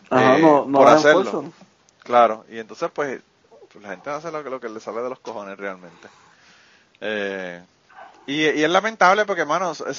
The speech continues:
Speaker 2: son las mismas gente que te dicen, "Ah, que Puerto Rico, hay que cuidarlo, porque la patria", <laughs> y se van en,
Speaker 1: Ujú.
Speaker 2: y se van en el día de San Juan a la playa y dejan todas las, las cajas de cerveza y la, y las latas de cerveza en la playa. Y digo, "Wow".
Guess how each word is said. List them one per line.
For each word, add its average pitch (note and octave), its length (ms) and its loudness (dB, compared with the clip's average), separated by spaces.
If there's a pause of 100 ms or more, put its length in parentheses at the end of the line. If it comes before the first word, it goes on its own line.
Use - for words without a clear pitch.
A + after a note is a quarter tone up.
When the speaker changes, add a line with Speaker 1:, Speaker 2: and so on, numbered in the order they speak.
Speaker 2:
son F#3+ 120 -2
las G3 80 -2
mismas G3 220 -6
gente G3 180 -4
que F3 80 0
te D3+ 80 -2
dicen, D3 280 -6
"Ah, F3 280 -4
que D3 100 -8
Puerto A2 300 -10
Rico, C#3+ 300 -8
hay B2+ 60 -12
que B2 100 -16
cuidarlo, D3 580 -2
porque B2+ 220 -10
la G#2+ 140 0
patria", C#3+ 540 0 (220)
<laughs> - 240 -20
y F#3+ 120 -6
se E3 120 -2
van B2 220 2
en, D3+ 200 -2
Speaker 1:
Ujú. - 80 -10 (320)
Speaker 2:
y A#2+ 80 -10
se C3 140 -4
van A2+ 260 0
en C#3 240 -8
el C3 200 -8
día C3 120 -2
de C3+ 80 0
San C#3+ 180 -6
Juan C#3+ 220 -8
a C#3+ 60 -2
la C#3 140 0
playa D#3 480 0
y A2 200 -8
dejan A2 320 -4
todas A#2 240 -6
las, G#2+ 280 -4
las - 140 -20
cajas A2+ 240 -6
de A#2 100 -6
cerveza A2+ 460 -8
y G2 40 -10
la, F#2+ 200 -8
y F#2 80 -10
las G2 120 -8
latas G2+ 300 -10
de G#2+ 60 -20
cerveza G#2 420 -12
en G2 80 -14
la F#2+ 80 -10
playa. E2 320 -12
Y E2+ 60 -12
digo, E2 140 -12
"Wow". E2 280 -12